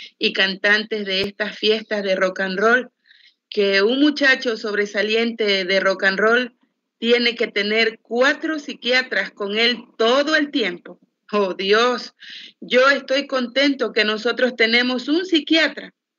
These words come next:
la mente de Jesucristo, el poder de Dios, el discernidor de los pensamientos del alma. Él es el que acompaña al cristiano. Esa es nuestra consolación.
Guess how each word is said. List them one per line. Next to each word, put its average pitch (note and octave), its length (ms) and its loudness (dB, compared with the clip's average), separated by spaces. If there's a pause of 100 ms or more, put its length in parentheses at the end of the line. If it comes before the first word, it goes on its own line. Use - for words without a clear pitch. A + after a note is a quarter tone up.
(180)
la C#3 260 0
mente B3+ 520 0
de B3+ 100 2
Jesucristo, A3 800 -6 (440)
el G#3 280 4
poder A3+ 580 2
de C#4+ 180 2
Dios, A#3 500 -6 (460)
el A3+ 360 0
discernidor A3 1040 0
de C4 160 0
los C4+ 200 -4
pensamientos B3 840 0
del A#3 180 2
alma. G3+ 460 -2 (1000)
Él A3 420 2
es G3 220 -10
el G3+ 200 -6
que G3 120 -4
acompaña G3+ 720 0
al F3+ 140 -6
cristiano. G#3+ 680 -2 (540)
Esa C#4 460 0
es C#4+ 100 -4
nuestra C4 480 -2
consolación. B3+ 960 -2